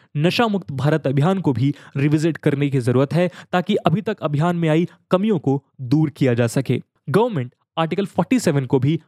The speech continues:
fundamental rights के sphere में ला सकती है। इसके लिए government Article ट्वेंटी वन में mention fundamental rights का इस्तेमाल कर सकती है। Government को स्वच्छ भारत अभियान की तरह नए innovative और creative program को चलाने की भी आवश्यकता है,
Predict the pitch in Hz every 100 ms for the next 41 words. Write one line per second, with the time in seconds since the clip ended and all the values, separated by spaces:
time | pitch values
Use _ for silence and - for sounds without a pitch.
0 | _ - 180 185 185 196 175 151 160 -
1 | 170 - 160 160 156 131 123 131 - 151
2 | 127 123 - _ - - 170 165 175 -
3 | - 131 170 220 135 135 _ _ 160 170
4 | 185 190 196 190 247 147 135 131 127 -
5 | 151 - _ - 175 180 180 185 165 143
6 | 151 - 151 - 139 131 127 131 - 127
7 | 139 139 120 - _ _ - 135 151 165
8 | 165 185 185 _ _ - 226 - 180 147
9 | 160 160 - 135 135 135 135 143 170 -
10 | _ - 147 180 220 - 175 220 143 139
11 | 135 _ _ 170 180 - 185 185 220 -
12 | 156 156 165 180 - 147 139 147 139 143
13 | 180 131 - - 151 147 180